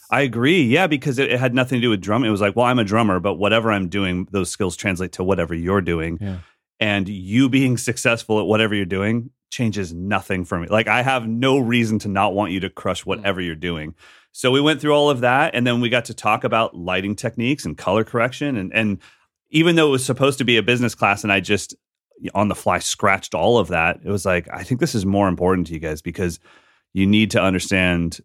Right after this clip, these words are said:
Speaker 1: that it's okay to suck at delivering content to a camera." I also showed them my very first YouTube video and then my most recent one so they could see, well, I couldn't do it either.
Speaker 2: Yeah.
Speaker 1: But I practiced talking to the camera. So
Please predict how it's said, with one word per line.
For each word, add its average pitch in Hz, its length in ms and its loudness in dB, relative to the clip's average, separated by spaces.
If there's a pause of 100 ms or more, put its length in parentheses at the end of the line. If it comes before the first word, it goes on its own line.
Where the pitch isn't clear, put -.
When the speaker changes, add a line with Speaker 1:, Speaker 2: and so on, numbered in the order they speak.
Speaker 1:
that 90 240 0
it's 95 180 0
okay 92 400 0
to 85 120 -6
suck - 380 -2
at 80 100 -4
delivering 87 380 -2
content 90 440 -8
to 87 80 -14
a 82 40 -10
camera." 90 240 0
I 107 40 4
also 127 260 2
showed 107 320 2
them 95 100 2
my 90 140 2
very 98 380 2
first - 320 -4
YouTube 135 520 0
video 139 320 2
and 95 200 -2
then 95 80 -2
my 95 80 0
most 95 300 -2
recent 87 280 -6
one 82 180 -8
so 95 140 -8
they 85 120 -2
could 85 160 -10
see, 90 360 -6 (300)
well, 90 100 2
I 117 100 4
couldn't 101 300 -2
do 85 140 -2
it 80 80 -4
either. 78 440 -2
Speaker 2:
Yeah. 98 300 2
Speaker 1:
But 92 80 0
I 85 60 0
practiced 104 480 -4
talking 92 260 0
to 113 80 0
the - 80 -8
camera. 85 220 -10
So 117 240 0